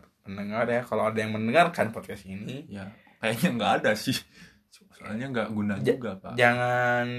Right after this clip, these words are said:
Speaker 1: inilah, jangan, kalau di Telegram tuh jangan suka ngirim-ngirim sange enggak, sange enggak.
Speaker 2: Iya.
Speaker 1: Gimana kalau
Speaker 2: Jangan.
Speaker 1: saya cowok, saya sange?
Speaker 2: Iya.
Speaker 1: Kan bahaya. Nanti
Speaker 2: Iya.
Speaker 1: kalian jijik, Bro.
Speaker 2: Kalian jijik, Bro.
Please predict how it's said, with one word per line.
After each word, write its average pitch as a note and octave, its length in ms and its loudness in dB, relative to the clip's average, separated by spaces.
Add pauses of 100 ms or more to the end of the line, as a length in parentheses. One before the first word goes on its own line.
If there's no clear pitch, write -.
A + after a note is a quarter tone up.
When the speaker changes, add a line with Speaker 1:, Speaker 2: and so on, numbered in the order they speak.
Speaker 1:
inilah, C#3 400 2
jangan, A2+ 480 -2
kalau A2 240 2
di A2 260 0
Telegram A2 440 -2
tuh D3 100 -8
jangan C3 240 -4
suka A#2 280 -6
ngirim-ngirim G#2 1080 -4 (320)
sange G2+ 340 2
enggak, G#2 240 4
sange G#2 280 0
enggak. B2+ 500 4
Speaker 2:
Iya. A#2 180 -4 (400)
Speaker 1:
Gimana B2 360 4
kalau B2 180 6
Speaker 2:
Jangan. A2+ 80 4
Speaker 1:
saya A2+ 240 8
cowok, A2 280 6
saya E3+ 180 2
sange? C#3+ 680 -2 (100)
Speaker 2:
Iya. A#2+ 380 -14 (220)
Speaker 1:
Kan D#3+ 180 -8
bahaya. D#3+ 680 6
Nanti C#3 260 0
Speaker 2:
Iya. - 40 0
Speaker 1:
kalian A3 300 6
jijik, F#3 460 6
Bro. G2+ 340 2 (400)
Speaker 2:
Kalian C3 280 -10
jijik, A#2+ 480 -6
Bro. G#2 360 -4